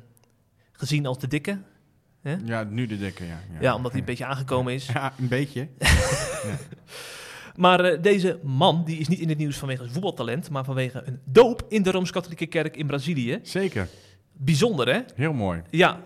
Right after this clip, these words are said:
Speaker 1: de doop heeft daar plaatsgevonden en, eh, een aantal christelijke media heeft daarover bericht. En ik citeer daar eens eventjes uit, eh, want Ronaldo zei het volgende. "Ik verniel mijn verplichting de weg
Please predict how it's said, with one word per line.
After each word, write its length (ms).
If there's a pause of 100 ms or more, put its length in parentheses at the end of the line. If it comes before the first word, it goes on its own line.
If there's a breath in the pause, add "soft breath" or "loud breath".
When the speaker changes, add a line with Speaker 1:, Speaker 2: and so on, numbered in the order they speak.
Speaker 1:
de 120
doop 180
heeft 140
daar 100
plaatsgevonden 840
en, 220
eh, 300 (100)
een 80
aantal 420
christelijke 360
media 320
heeft 260
daarover 460
bericht. 460 (540 soft breath)
En 220
ik 100
citeer 280
daar 100
eens 120
eventjes 380
uit, 360 (600 soft breath)
eh, 260
want 260
Ronaldo 500
zei 160
het 120
volgende. 440 (400 soft breath)
"Ik 220
verniel 400
mijn 260
verplichting 800
de 180
weg 400